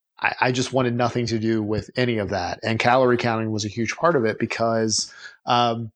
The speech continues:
that was always what I, what I did when I would try to lose weight and when I would try to start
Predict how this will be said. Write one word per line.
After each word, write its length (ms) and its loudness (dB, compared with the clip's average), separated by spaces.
that 160 0
was 120 -4
always 460 -2
what 180 -2
I, 340 -4
what 200 -4
I 140 -2
did 320 0
when 80 -6
I 80 -4
would 100 -6
try 160 -4
to 80 -8
lose 260 -10
weight 280 -4
and 80 -16
when 100 -8
I 80 -2
would 120 -4
try 140 2
to 80 -4
start 440 0